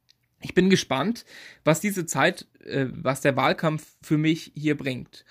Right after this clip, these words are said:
Ich meine, klar ist es, glaub ich, ein ganz anderes Gefühl, vor Ort zu sein, aber im Online-Wahlkampf, also im Social-Media-Wahlkampf, bin ich natürlich voll mit dabei. Und auch hier mit meinem Podcast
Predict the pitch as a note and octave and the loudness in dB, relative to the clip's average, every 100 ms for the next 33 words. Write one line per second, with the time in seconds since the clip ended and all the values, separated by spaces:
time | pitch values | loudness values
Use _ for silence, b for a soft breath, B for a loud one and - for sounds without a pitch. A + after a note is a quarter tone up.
0 | B B B - B2+ C#3+ B2+ - C3+ D#3+ | B B B -12 -2 -2 -2 0 2 2
1 | F#3+ - - D3 - C#3+ C#3+ C#3 C#3+ D#3+ | 0 -6 -10 -10 -4 -2 -2 -4 -4 -2
2 | - C#3+ C#3+ - C3 - F#3 F#3 - B2+ | -6 -4 -6 -6 -12 -6 -4 -2 0 2
3 | C#3 C#3 - B2 B2+ C#3 E3 _ b b | 2 0 -4 -8 -6 -6 -8 _ b b
4 | b b _ B2+ A#3 C#3+ C3+ C3 - _ | b b _ -2 -2 0 -2 -4 -10 _
5 | _ _ _ _ _ C#3+ C#3 C#3+ F3+ F3+ | _ _ _ _ _ -6 -2 0 2 4
6 | F3 E3 E3 F3 E3+ E3+ E3 A#2+ C3 C3 | 2 4 4 2 0 -2 -2 -4 -4 -6
7 | - C3+ C#3 C3+ D3+ D#3+ D3 C#3+ C#3 C#3+ | -4 -4 -4 -6 -4 -2 0 0 0 -2
8 | C#3 - B B - D3+ C#3+ C#3+ - C3+ | -2 -4 B B 0 2 4 0 2 -2
9 | C3 - C#3 F3+ F3 B2+ B2+ C3 B2 G3 | -2 2 4 6 4 2 0 2 4 2
10 | B B B B C#3 C#3+ C3+ C3 C3 D#3 | B B B B -4 -2 0 0 0 0
11 | D#3+ D3 C3+ B2+ - D3+ - D#3 C#3 - | 0 0 -2 -2 0 -2 0 2 2 0